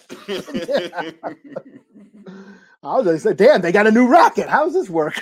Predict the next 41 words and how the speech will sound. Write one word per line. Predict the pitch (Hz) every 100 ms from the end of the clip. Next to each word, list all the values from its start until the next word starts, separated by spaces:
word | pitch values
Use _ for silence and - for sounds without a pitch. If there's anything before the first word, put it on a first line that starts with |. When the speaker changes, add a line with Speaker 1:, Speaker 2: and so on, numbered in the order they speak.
| -
Speaker 1:
<laughs> | 247 - - - 302 311 -
Speaker 2:
Right. | - - - - _ 233 - 240 - -
I |
mean, | 262
but | 214 202
how | 254
would | 226
that | 220
even | 196
work? | 202 208
Like, | 170 160
if | 160
you | 160
did | 147 165
do | 139
it | 113
online, | 101 95 87
like, | 92 107
you | 127
ship | 113 - -
the |
P | - 147 131
S | 123
five | 127 127 127
to |
them, | 127 131
how | 127
would | 120
they, | 120 113 104 _ _ _
how | 156 170
would | 170 165
they, | 156 139 135 _ _
how | - 208
would | 190
you | 180
secure | - - - 185
the | 135
funds? | 165 160 76 _ _ _ _ _ _ _ _ _ _ _ _ _ _ _ - -
Speaker 1:
Well, | 170 160
I | 175
would | 175 196 185